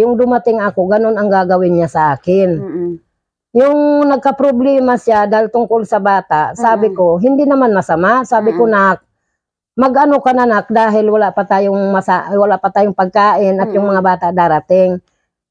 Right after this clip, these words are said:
Speaker 1: Ang salita niya sa akin, ang sabi niya sa akin, "Ay, bunganga kayo ng bunganga dyan. Kung ayaw niyo magtrabaho, magsiglayas kayo sa bahay ko."
Speaker 2: Nasaktan
Speaker 1: Yun ang
Speaker 2: ka?
Speaker 1: sabi niya. Siyempre,
Speaker 2: Nasaktan ka,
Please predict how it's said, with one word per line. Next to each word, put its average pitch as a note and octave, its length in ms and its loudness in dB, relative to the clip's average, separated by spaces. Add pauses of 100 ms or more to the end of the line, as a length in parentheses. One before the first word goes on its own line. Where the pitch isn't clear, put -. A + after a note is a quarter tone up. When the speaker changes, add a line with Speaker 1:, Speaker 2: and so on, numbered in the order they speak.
(120)
Speaker 1:
Ang C4+ 180 2
salita C#4+ 400 2
niya B3+ 160 0
sa A3 240 0
akin, A3+ 240 -2 (320)
ang B3 160 -2
sabi B3 320 0
niya A#3 160 -2
sa G#3 160 0
akin, A3+ 240 -2
"Ay, E4 240 0 (160)
bunganga D#4 480 0
kayo D4 160 2
ng C#4 160 2
bunganga C4+ 400 0
dyan. B3 320 0 (320)
Kung D4+ 160 0
ayaw E4 160 2
niyo E4 160 2
magtrabaho, D4 400 2
magsiglayas C#4+ 480 0
kayo C#4 160 0
sa A3+ 160 -2
bahay G#3+ 400 0
ko." C4+ 320 0 (420)
Speaker 2:
Nasaktan G#4 160 -4
Speaker 1:
Yun C#4+ 160 0
ang D4+ 160 0
Speaker 2:
ka? - 80 -4
Speaker 1:
sabi A3 320 2
niya. A3+ 160 2 (240)
Siyempre, E4+ 320 0
Speaker 2:
Nasaktan C#4 400 0
ka, B3+ 80 -4